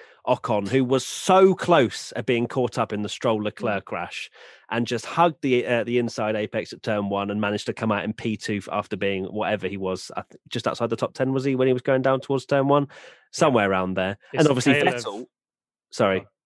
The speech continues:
Speaker 1: I was
Speaker 3: Oh.
Speaker 1: just gonna say, Vettel obviously starting so far down the grid and almost, and had the worst start ever, and that actually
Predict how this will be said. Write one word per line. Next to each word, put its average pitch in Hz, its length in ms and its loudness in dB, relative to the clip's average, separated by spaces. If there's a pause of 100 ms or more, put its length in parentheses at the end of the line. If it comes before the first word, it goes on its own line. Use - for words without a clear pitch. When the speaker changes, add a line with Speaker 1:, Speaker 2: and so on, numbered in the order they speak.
(280)
Speaker 1:
I 110 40 0
was 113 100 2
Speaker 3:
Oh. - 20 -2
Speaker 1:
just 131 140 0
gonna 127 80 0
say, 117 140 4
Vettel 123 440 4 (200)
obviously 117 240 -6
starting 110 580 0 (120)
so 123 260 4
far 117 200 2
down 113 200 2
the 107 80 2
grid 117 180 2
and 113 80 0
almost, 123 320 6
and 120 220 0
had 127 180 0
the 135 80 4
worst 123 320 4
start 113 260 4
ever, 110 280 4
and 113 100 4
that 131 140 2
actually 127 440 0